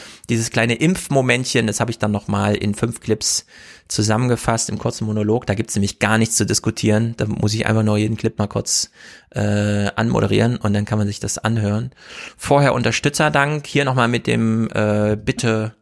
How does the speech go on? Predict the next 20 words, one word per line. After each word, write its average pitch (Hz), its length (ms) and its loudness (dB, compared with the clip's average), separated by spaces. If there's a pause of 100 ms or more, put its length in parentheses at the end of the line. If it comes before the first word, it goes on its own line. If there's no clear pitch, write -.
(460)
ähm, 107 400 0
achtet 120 300 -2
auch 110 140 0
ein 110 60 -2
bisschen 101 200 -4
auf 104 120 -4
euer 101 140 0
Lieblingspodcaster 113 1040 -2
und 131 260 2
die 117 180 0
anderen, 135 560 2 (560)
<laughs> - 600 -18
dass 113 180 -2
hier 107 180 0
die 113 80 -2
Podcast-Landschaft - 720 -2
nicht - 160 -6
ausstirbt, - 460 -2
nur 101 160 0
weil, 95 420 0